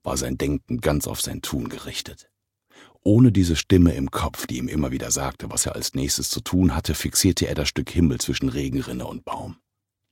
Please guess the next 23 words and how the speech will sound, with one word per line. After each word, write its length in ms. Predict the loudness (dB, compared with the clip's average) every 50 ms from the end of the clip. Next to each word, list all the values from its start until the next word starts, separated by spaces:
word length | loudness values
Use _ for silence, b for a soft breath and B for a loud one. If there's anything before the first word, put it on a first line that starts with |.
| _ _ -2
Dann 260 | 0 2 2 2 2
warf 260 | 2 0 0 0 -2
er 100 | -6 -8
das 220 | -8 -8 -8 -6 -6
Rohr. 280 | -6 -8 -8 -10 -14 _ _ _ _ _ _ _ _ _ _ _ _ _ _ _ _ _ _ _ _ _ _ _ _ -2 0
Der 120 | 2 4
Wind 160 | 6 6 6
schnappte 380 | 6 6 4 4 4 6 4 6
sich 160 | 6 6 4
den 180 | 4 4 4 6
sirrenden 480 | 6 6 6 6 6 6 6 6 6
Wirbel 340 | 6 6 6 8 8 6 6
und 160 | 6 4 2
schleuderte 440 | 2 4 4 4 6 4 4 2 2
ihn 200 | 0 2 2 2
gegen 280 | 2 2 4 4 4 6
den 160 | 4 4 4
Ast, 320 | 2 2 2 0 0 -2
auf 140 | -4 -2 2
dem 180 | 4 4 4 4
das 160 | 4 0 0
Ding 240 | 2 4 4 4 2
klebte. 540 | 0 0 0 0 -2 _ -12 -12 -12 -12